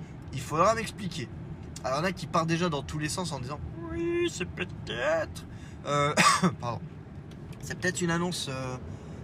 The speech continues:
détournée pour nous signifier que soit ils vont reprendre la version de Maguire, ce qui m'étonnerait puisque, bah, Tom Holland est comme toujours sous contrat, euh, soit ils nous annoncent Spider-Verse, version ciné. »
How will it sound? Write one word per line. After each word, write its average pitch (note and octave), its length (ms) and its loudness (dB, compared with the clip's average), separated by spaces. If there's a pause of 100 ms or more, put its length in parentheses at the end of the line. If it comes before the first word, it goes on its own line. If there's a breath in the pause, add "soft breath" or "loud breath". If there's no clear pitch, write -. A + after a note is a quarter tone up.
(120)
détournée G3 680 2 (440)
pour D#3+ 140 2
nous F3 80 6
signifier F#3+ 720 2
que C#3 540 4 (440)
soit F#3+ 260 8
ils F3+ 40 8
vont D3+ 140 6
reprendre F3 340 4
la E3 100 6
version D3 360 2
de B2+ 520 4
Maguire, C3 460 4 (240)
ce - 80 -14
qui - 140 -10
m'étonnerait B2+ 420 0
puisque, - 240 -8
bah, G#2 180 -6
Tom B2 180 -2
Holland B2+ 260 2
est A2+ 40 -4
comme A2 160 -6
toujours - 200 -6
sous - 100 -6
contrat, C3 340 -2 (720 loud breath)
euh, C3+ 420 4 (680)
soit G4+ 280 2
ils F4+ 100 2
nous E4+ 160 0
annoncent F4+ 300 2
Spider-Verse, C#4+ 960 0 (280)
version F3+ 300 -2
ciné. » G3 420 -4